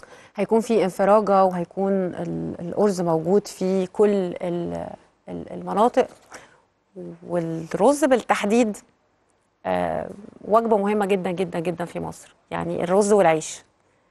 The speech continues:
حاجتين مهمين جدا جدا جدا جدا، وجبة هامة جدا جدا على كل، آه، سفرة، آه، مصرية في كل مطبخ مصري ولا، آه، يعني غنى عنه.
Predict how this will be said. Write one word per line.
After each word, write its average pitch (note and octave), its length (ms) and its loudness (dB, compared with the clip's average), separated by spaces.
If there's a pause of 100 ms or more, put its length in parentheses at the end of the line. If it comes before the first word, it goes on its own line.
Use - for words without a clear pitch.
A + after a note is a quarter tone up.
(300)
حاجتين A3 560 0
مهمين F#3 480 0
جدا F3+ 320 2
جدا E3+ 360 -2
جدا E3+ 320 -4
جدا، F3 420 -2
وجبة F3 480 2
هامة F3+ 380 0
جدا E3 300 -4
جدا E3+ 440 -4
على E3+ 240 -2
كل، F3+ 400 -2 (560)
آه، - 160 -12 (320)
سفرة، F3 400 -2
آه، E3+ 320 0 (840)
مصرية F#3+ 360 2
في F3+ 140 -2
كل F3+ 280 0
مطبخ F3 460 0
مصري G#3 400 2 (400)
ولا، F#3+ 600 6
آه، E3 280 -6 (540)
يعني F3 180 -10
غنى F3+ 320 0
عنه. D3 200 -2